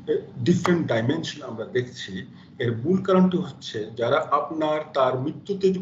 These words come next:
উল্লাস প্রকাশ করছে, রাইসির কিন্তু বিরোধিতাকারী দুই রকমের রয়েছে। একটি বিরোধিতাকারী রয়েছে যে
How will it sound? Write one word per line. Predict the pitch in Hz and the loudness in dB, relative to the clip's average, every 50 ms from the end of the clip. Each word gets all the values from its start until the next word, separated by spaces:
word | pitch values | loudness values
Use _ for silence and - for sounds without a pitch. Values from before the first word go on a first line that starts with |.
| - - | -4 -8
উল্লাস | 147 147 156 170 185 185 - - | -8 -4 0 2 2 2 2 -2
প্রকাশ | - - - - 156 - - | -4 -6 -6 -6 -8 -8 -10
করছে, | - 139 - 113 | -12 -6 -4 0
রাইসির | 107 - 135 147 - - 190 185 185 | 2 2 2 2 2 2 2 2 4
কিন্তু | - 185 180 180 185 - | 4 2 4 6 4 2
বিরোধিতাকারী | 127 143 143 139 139 139 143 - 170 165 165 160 160 151 147 | 4 2 2 2 2 0 -2 -4 -4 -4 -2 -2 -2 -2 -2
দুই | 123 - - 160 185 | -4 -4 2 4 6
রকমের | 180 - 160 135 113 104 95 | 6 6 4 2 -2 -2 -4
রয়েছে। | 95 92 90 90 - - - | -6 -6 -6 -8 -10 -12 -14
একটি | 107 - - - - - 185 | -14 -14 -14 -16 0 2 2
বিরোধিতাকারী | 185 170 170 180 185 185 185 180 185 175 175 | 4 4 2 2 2 2 0 2 2 2 4
রয়েছে | 180 180 180 170 - - - 180 175 | 4 4 4 2 0 -2 -2 -2 -2
যে | - 151 151 147 143 143 | -2 -2 -4 -4 -4 -4